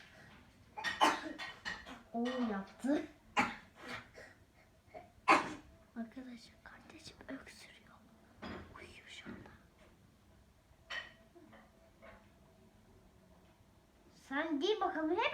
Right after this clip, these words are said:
arkadaşların giymiş be. Allah.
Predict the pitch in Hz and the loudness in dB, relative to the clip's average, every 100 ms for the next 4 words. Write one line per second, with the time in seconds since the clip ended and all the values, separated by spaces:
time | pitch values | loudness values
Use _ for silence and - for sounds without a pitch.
0 | 440 427 359 403 403 403 403 403 440 427 | 8 8 4 4 4 4 0 0 2 2
1 | 440 427 480 - 349 349 381 466 - - | 2 4 2 4 4 6 4 0 -10 -20
2 | - - - - - - - - - - | -20 -18 -20 -20 -20 -20 -20 -20 -20 -20
3 | - - - - - 240 311 339 339 339 | -20 -20 -20 -12 2 4 6 8 10 10
4 | 349 349 | 10 8